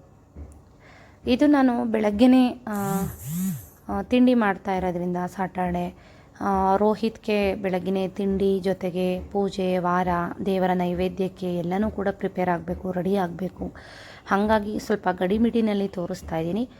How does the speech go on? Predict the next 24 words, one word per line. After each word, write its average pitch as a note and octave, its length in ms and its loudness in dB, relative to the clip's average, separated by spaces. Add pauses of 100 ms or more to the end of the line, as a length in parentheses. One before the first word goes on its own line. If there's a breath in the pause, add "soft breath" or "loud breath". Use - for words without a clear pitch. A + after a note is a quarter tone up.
(280 loud breath)
But A3 360 0
ಬಹಳಷ್ಟು G#3 520 2
ಜನ A#3 160 2 (180)
ಸ್ನೇಹಿತರು G3+ 680 -2
ತಿಂಡಿ G3+ 560 2
ಅಡುಗೆಗಳನ್ನ F#3+ 520 -2 (120)
ತೋರಿಸಿ F#3 540 -2 (340 loud breath)
ಅಂತ F#3+ 220 0
ನನಗೆ F3+ 340 2
ಪರ್ಸ್ನಲ್ಲಾಗಿ F#3 640 -2
ಕಾಲ್ F3+ 280 0
ಮಾಡಿ F3 200 -2
ಹೇಳ್ತಾ F3+ 340 -2
ಇರ್ತಾರೆ. F3 280 -4
ಹಾಗಾಗಿ F3 560 -2 (420 loud breath)
ನೀವು A#3 180 4
ಏನು B3 280 6
ಮಾಡ್ತೀರಾ G#3+ 400 2
ಅದನ್ನೇ G3+ 260 -2
ಶೇರ್ F#3 300 -4
ಮಾಡಿ E3+ 320 -4
ಅಂತ. D#3 260 -6
ಹಾಗಾಗಿ G3+ 500 0
ನಾನು G3 300 -2